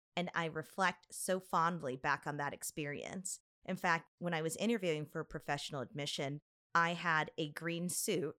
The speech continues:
My friend, no, I had a gray suit. My friend had a tan suit. We walk in, and all of our peers are in black suits. And we're like, "Screw it.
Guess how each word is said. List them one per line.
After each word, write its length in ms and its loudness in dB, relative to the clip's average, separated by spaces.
My 140 0
friend, 440 0
no, 160 2
I 80 2
had 120 2
a 40 -2
gray 360 -2
suit. 400 0
My 180 -2
friend 340 -2
had 140 -4
a 60 -4
tan 400 0
suit. 360 -2
We 140 2
walk 340 4
in, 260 2
and 180 -2
all 220 4
of 100 -2
our 120 2
peers 400 -2
are 100 -4
in 100 -4
black 340 0
suits. 580 -2
And 100 -2
we're 140 2
like, 200 0
"Screw 280 -2
it. 140 -2